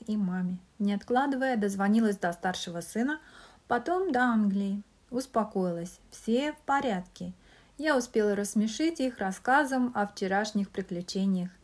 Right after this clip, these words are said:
и в радостном расположении духа поспешила в столовую –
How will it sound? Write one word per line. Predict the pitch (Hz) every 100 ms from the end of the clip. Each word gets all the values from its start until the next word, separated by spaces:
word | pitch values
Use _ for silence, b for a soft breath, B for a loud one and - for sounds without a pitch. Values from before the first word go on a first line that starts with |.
| b b
и | 220 202
в |
радостном | 226 294 254 240 196
расположении | 190 - 185 185 185 175 170
духа | 170 220 330 359 339
поспешила | 226 220 185 - 226 220
в |
столовую – | 220 - 254 214 165 170